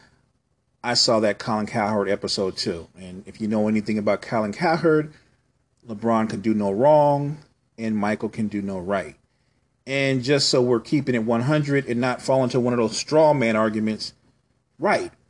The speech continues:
the first four years of Michael Jordan's career, he shot under twenty percent from three. He also averaged less than one field goal attempt per game,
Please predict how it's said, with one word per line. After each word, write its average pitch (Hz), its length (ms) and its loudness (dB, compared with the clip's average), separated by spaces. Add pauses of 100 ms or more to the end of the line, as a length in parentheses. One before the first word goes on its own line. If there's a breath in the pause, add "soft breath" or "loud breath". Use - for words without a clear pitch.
(100)
the 113 100 -10
first 175 420 2
four 156 280 4
years 147 300 2
of 123 100 0
Michael 131 280 2
Jordan's 123 380 0
career, 117 580 2 (320)
he 139 140 -10
shot 135 360 0
under 127 220 0
twenty 131 300 -2
percent 127 380 -4
from 110 180 -4
three. 104 420 -2 (800)
He 131 160 -8
also 147 680 2 (140)
averaged 139 440 2
less 131 240 2
than 120 280 0
one 139 200 2
field 139 360 0
goal 131 160 6
attempt 123 500 -2
per 135 240 0
game, 117 500 0